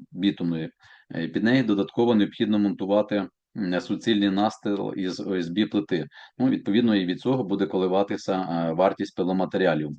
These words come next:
Також обов'язково враховувати обробки деревини хімією. Це антисептики та антипірени. Е, необроблене дерево умовно вартує на сьогоднішній день близько двісті п'ятдесяти доларів за куб,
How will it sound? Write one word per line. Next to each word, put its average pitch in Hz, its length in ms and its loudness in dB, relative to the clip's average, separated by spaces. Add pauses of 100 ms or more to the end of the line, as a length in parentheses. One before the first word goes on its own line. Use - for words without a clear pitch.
(200)
Також 160 360 2
обов'язково 113 480 4
враховувати 135 680 2
обробки 104 560 0
деревини 98 460 0
хімією. 82 520 -2 (500)
Це 110 220 4
антисептики 113 800 2
та - 120 -2
антипірени. 95 680 2 (520)
Е, 87 160 -2
необроблене 123 840 6
дерево 131 480 2
умовно 113 360 -2
вартує 98 720 0
на 90 180 -4
сьогоднішній 98 480 -2
день 104 400 2
близько 95 300 -4
двісті 92 340 -4
п'ятдесяти 90 480 -6
доларів 98 360 -2
за 92 140 -6
куб, 78 300 -12